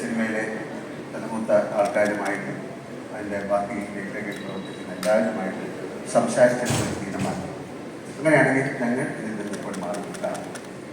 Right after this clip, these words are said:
എന്നിട്ട് എന്ന് പറഞ്ഞാൽ അമ്മയുടെ പ്രവർത്തനങ്ങളൊന്നും, ആ, നിർത്തിക്കൊണ്ടല്ല.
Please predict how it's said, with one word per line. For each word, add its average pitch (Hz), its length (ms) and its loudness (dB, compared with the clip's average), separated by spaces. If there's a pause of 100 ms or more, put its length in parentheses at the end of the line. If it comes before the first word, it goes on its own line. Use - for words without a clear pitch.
(120)
എന്നിട്ട് - 300 2 (520)
എന്ന് - 120 -4
പറഞ്ഞാൽ 160 320 2
അമ്മയുടെ 139 340 4
പ്രവർത്തനങ്ങളൊന്നും, 147 720 2 (360)
ആ, - 40 -6 (260)
നിർത്തിക്കൊണ്ടല്ല. - 580 0